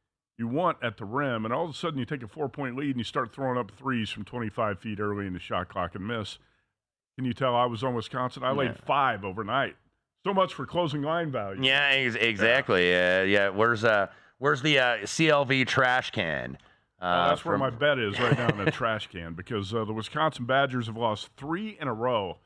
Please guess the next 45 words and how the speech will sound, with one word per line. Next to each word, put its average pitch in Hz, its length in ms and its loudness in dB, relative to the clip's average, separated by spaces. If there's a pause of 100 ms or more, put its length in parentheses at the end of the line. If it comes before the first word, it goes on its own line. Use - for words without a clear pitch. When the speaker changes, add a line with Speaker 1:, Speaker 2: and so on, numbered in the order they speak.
(380)
Speaker 1:
And 180 100 -8
this 285 180 -4
one 202 140 -2
is 135 100 -2
particularly 113 880 -4
embarrassing. 95 520 -4
Now, 135 160 0
a 131 40 2
week 180 220 -6
ago, 135 380 0 (420)
you 123 60 -14
blow 156 180 -2
an 139 80 0
eighteen-point 135 640 -4
lead 127 180 -4
in 117 40 -8
the 107 80 -6
second 120 320 -4
half 113 280 -2
at 110 60 -14
Nebraska. 113 640 -2 (720)
Cornhuskers 196 540 -2
are 113 40 -12
starting 135 320 -4
to 117 80 -6 (160)
establish 117 640 -2
a 107 40 -12
pretty 131 220 -8
good 110 200 -8
home 110 240 -10
court. 101 380 -10 (640)
Uh, 104 140 -2
really 127 300 0
knocked 135 260 0
off 127 200 0
a 117 40 -4
lot 120 360 2
of, 104 280 -4
uh, 107 300 0
elite 113 300 -4
teams 104 520 -6 (380)
in 104 80 -8
recent 104 300 -6
years. 87 320 -12
So, 98 300 -6